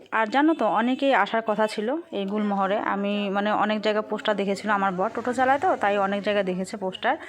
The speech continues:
গুলমোহরে। দেব আসবে, আরও কোন কোন বলিউড অ্যাক্ট্রেস আসবে আর কি। তো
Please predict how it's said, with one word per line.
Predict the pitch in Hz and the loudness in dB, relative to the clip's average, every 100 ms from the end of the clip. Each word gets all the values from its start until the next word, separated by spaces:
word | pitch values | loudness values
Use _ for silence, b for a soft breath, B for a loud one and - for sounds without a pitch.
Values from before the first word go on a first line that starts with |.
| B B | B B
গুলমোহরে। | 208 208 190 190 196 285 247 196 185 | -6 -2 -2 0 0 -2 -4 -6 0
দেব | 214 202 | 2 4
আসবে, | 196 185 196 | 2 0 0
আরও | 190 190 196 | 2 2 0
কোন | 190 202 | -2 -6
কোন | 190 202 190 | -4 -4 -2
বলিউড | 185 196 196 196 B B B B B | -2 0 -2 -4 B B B B B
অ্যাক্ট্রেস | 196 190 - 196 185 | -4 -4 -4 -4 -2
আসবে | 185 175 175 185 | -2 -4 -2 0
আর | 185 175 | 0 -2
কি। | 190 226 | -6 -8
তো | 254 | -6